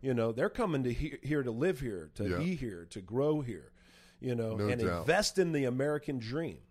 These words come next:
Speaker 1: I don't
Speaker 2: No
Speaker 1: think
Speaker 2: doubt.
Speaker 1: one immigrant comes here still not, you know, bumping some, uh, uh, you know, "We're coming to America," you
Speaker 2: Yeah.
Speaker 1: know, old school,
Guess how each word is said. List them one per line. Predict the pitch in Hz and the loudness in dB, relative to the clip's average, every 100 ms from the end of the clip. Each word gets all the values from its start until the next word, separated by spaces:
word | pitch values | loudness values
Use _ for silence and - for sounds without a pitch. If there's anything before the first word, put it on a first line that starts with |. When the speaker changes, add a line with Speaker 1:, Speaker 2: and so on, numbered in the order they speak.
| _ _ - | _ _ -6
Speaker 1:
I | 143 | 0
don't | 202 | 2
Speaker 2:
No | 180 | 2
Speaker 1:
think | 165 | 2
Speaker 2:
doubt. | 170 156 | 2 2
Speaker 1:
one | 170 165 | 2 2
immigrant | 165 185 123 120 107 | 0 -2 -4 -8 -4
comes | 160 170 165 - | 0 0 0 -2
here | 120 107 | -2 -2
still | 95 - - 185 123 98 98 - - - | -6 -8 0 4 4 2 -10 -18 -16 -2
not, | 123 139 131 - - - - - | 2 2 0 -6 -20 -20 -20 -4
you | 127 | 0
know, | 123 117 110 104 - - - | 2 2 0 -4 -12 -20 -8
bumping | 107 147 143 139 | 0 0 0 -4
some, | 120 127 117 110 110 _ | -2 -2 0 -2 -6 _
uh, | 117 | -6
uh, | 110 107 104 98 98 92 - - 107 104 - 95 - 120 - | -2 -2 -4 -8 -10 -14 -16 -16 -16 -18 -18 -18 -20 -20 -8
you | 117 | -6
know, | 110 101 - 107 - - | -4 -6 -12 -20 -20 -4
"We're | 147 | -2
coming | 170 165 165 147 | 0 2 2 2
to | 131 156 | 2 2
America," | 120 147 165 127 127 107 90 | 4 2 2 2 0 0 -2
you | 101 107 139 | 0 4 6
Speaker 2:
Yeah. | |
Speaker 1:
know, | 131 123 - | 4 2 2
old | 147 156 | 2 0
school, | - - 147 131 | -4 0 2 4